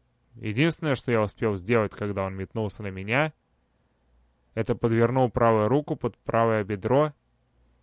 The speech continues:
и одновременно подогнул под себя правую ногу. Таким образом, подмятый им, я лежал на правом боку. Это была хорошая хитрость,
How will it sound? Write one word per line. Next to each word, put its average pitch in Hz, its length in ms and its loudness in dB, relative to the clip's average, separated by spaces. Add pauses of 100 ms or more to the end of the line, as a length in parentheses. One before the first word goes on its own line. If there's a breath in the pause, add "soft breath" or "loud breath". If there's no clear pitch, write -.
(200)
и 110 60 -2
одновременно 110 680 2
подогнул 117 520 2
под 123 180 -6
себя 113 240 -2
правую 113 380 2
ногу. 101 360 -6 (1300)
Таким 127 360 -4
образом, 165 600 2
подмятый 113 600 0
им, 147 320 -4
я 117 140 0
лежал 107 300 0
на 113 180 -2
правом 107 340 -4
боку. 101 400 -4 (1500)
Это 127 200 0
была 123 220 4
хорошая 151 580 2
хитрость, 170 640 -2